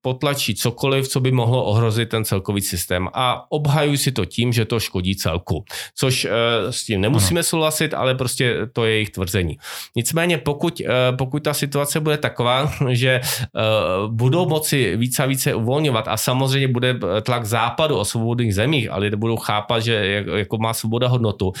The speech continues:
Speaker 1: tak si dovedu představit, že i ten čínský systém postupně a, a vlastně se s-, zefektivní ekonomik a tak dále, o kterém jsme jich hovořili, eh, může začít konverg-, eh, může začít se uvolňovat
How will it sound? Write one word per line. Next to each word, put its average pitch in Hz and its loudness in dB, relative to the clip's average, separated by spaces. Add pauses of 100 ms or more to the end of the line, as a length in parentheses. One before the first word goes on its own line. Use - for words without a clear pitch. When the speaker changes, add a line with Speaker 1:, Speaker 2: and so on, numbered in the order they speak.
(240)
Speaker 1:
tak 120 0
si 151 0
dovedu 147 2
představit, 139 0
že 131 2
i 110 0
ten 151 0
čínský 143 -2
systém 117 0 (640)
postupně 147 0
a, 107 2
a 117 0 (180)
vlastně 117 0
se 127 0
s-, - -4 (240)
zefektivní 135 0
ekonomik 127 0
a 113 0
tak 120 -2
dále, 131 0
o - -8
kterém 123 0
jsme 143 -2
jich 127 -4
hovořili, 110 0
eh, - -8 (280)
může 143 0
začít 160 -2
konverg-, 143 0
eh, 135 4
může 143 0
začít 151 -2
se 160 0
uvolňovat 117 0